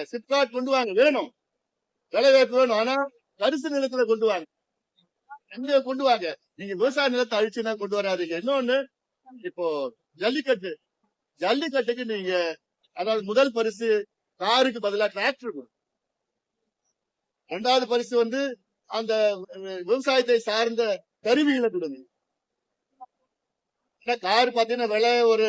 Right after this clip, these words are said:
மூணு லட்சம், நாலு லட்சம் கார் கொடுக்குறாங்க. அந்த கார் வச்சுக்கிட்டு அவன் என்ன பண்ணுவான்னு தெரியும். அவன் விவசாயி, கார் நிறுத்தத்துக்கே அவன் வீட்டுல இடம் இருக்கு போறது கிடையாது.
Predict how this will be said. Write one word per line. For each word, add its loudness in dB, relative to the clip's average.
மூணு -4
லட்சம், -2
நாலு 0
லட்சம் -6
கார் 0
கொடுக்குறாங்க. -8
அந்த -10
கார் -2
வச்சுக்கிட்டு 0
அவன் -4
என்ன -4
பண்ணுவான்னு -2
தெரியும். -12
அவன் 0
விவசாயி, 2
கார் -2
நிறுத்தத்துக்கே 0
அவன் 0
வீட்டுல 0
இடம் 2
இருக்கு -6
போறது -6
கிடையாது. -4